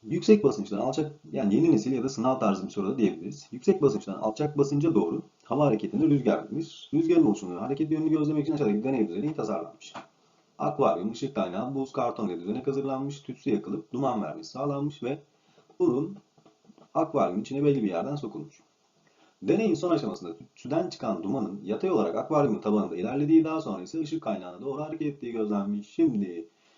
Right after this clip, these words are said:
yapılan bu etkinlikle ilgili olarak hangi bilgiler doğrudur? Hemen yorumlayalım. Buraya buz koymuş. Neden koymuş olabilir? Buranın soğuk olduğunu göstermek için. Burada ışık var. Işık kaynağı da burayı ısıtacak. Dolayısıyla sıcak bir bölge.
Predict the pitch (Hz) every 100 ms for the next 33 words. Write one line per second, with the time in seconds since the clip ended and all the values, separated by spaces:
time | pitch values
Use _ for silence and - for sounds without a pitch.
0 | _ - 170 151 160 160 143 135 - 135
1 | 147 143 127 117 120 120 107 - - _
2 | _ _ 151 139 - - 107 131 98 82
3 | - _ _ _ - - - - _ _
4 | _ - 170 160 143 139 131 104 - 156
5 | 185 208 208 190 185 - - 143 190 180
6 | 165 147 131 127 165 120 107 156 202 175
7 | 180 160 110 95 90 85 - 87 87 -
8 | 92 _ _ _ _ _ _ _ _ _
9 | - - _ 127 147 165 175 - 170 -
10 | 147 143 156 156 151 156 156 - 113 135
11 | 139 107 104 - 110 117 - 117 110 135
12 | 139 117 131 127 92 87 82